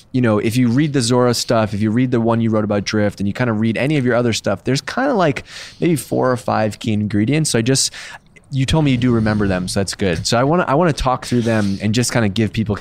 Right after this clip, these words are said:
this is for our marketing show, and I'm obsessed with having, like, frameworks. I don't think you can framework everything, but as far as, like, telling a story. So for example, I stole one from Steve Jobs that I use for all of our decks and landing pages, and it's like,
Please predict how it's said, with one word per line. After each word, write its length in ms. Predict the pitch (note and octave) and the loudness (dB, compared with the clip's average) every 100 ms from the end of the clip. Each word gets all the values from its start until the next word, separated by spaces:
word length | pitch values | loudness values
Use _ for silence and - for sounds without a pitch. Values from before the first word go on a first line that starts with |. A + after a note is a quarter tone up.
| - | -4
this 180 | - D3 | 0 2
is 120 | C#3 | 2
for 160 | - B2 | 2 2
our 100 | G#2+ | 2
marketing 420 | G#2 G#2 G#2 F#2+ | 2 0 -2 -4
show, 280 | F#2 F#2+ G2 | -2 0 2
and 100 | A2 | 2
I'm 100 | B2 | 0
obsessed 320 | C3 - C#3 | 0 0 0
with 120 | C3+ | 0
having, 360 | A2 A#2+ B2 A#2 | 0 0 -2 -2
like, 300 | A2 G#2 - - - | -2 -2 -6 -16 -18
frameworks. 560 | - A#2+ A#2 C#3+ F3+ D3+ | -6 0 2 2 0 2
I 60 | C#3+ | 0
don't 120 | D3 | 2
think 140 | F3 | 0
you 80 | E3+ | 2
can 180 | D#3 A#2+ | 0 0
framework 500 | - C#3+ C3+ A#2+ - | 0 0 2 0 0
everything, 440 | D3 A3 G#3+ A3+ | -2 0 0 0
but 80 | D#3 | 0
as 100 | C3+ | 0
far 140 | F#3 | 0
as, 80 | E3+ | 0
like, 140 | D3 - | 0 0
telling 260 | C3+ B2+ | 0 0
a 40 | A2+ | -2
story. 360 | - A#2 G#2 | 0 0 2
So 160 | F#2+ B2 | 0 0
for 140 | C3 | 0
example, 500 | B2 C3 B2 A#2 F#2 - - - - - - - - - - | 0 0 2 0 -2 -8 -18 -16 -16 -16 -16 -16 -16 -14 -6
I 80 | C#3+ | -4
stole 300 | C#3 - E3 | -2 -2 0
one 120 | D#3 | 0
from 160 | B2 B2+ | 0 -2
Steve 240 | - C3 | 0 0
Jobs 560 | G#2+ A2 F2+ E2 - - - - - | 2 2 0 -2 -6 -8 -12 -18 -6
that 160 | A#2 A2+ | -2 0
I 80 | B2+ | 0
use 300 | B2 A2+ G2+ | 0 -2 -2
for 180 | A2+ | 0
all 180 | A2 A2+ | 2 2
of 80 | A2 | 2
our 140 | A2 | 2
decks 300 | G2 G#2 F#2+ | 0 -2 -2
and 100 | G2+ | -2
landing 240 | G2 F#2+ F#2 | -2 -2 -4
pages, 420 | F#2+ F2 E2+ E2+ | -4 -6 -6 -4
and 120 | G2+ | -2
it's 180 | G2+ - | -2 0
like, 320 | G#2 F2+ - | 0 0 -4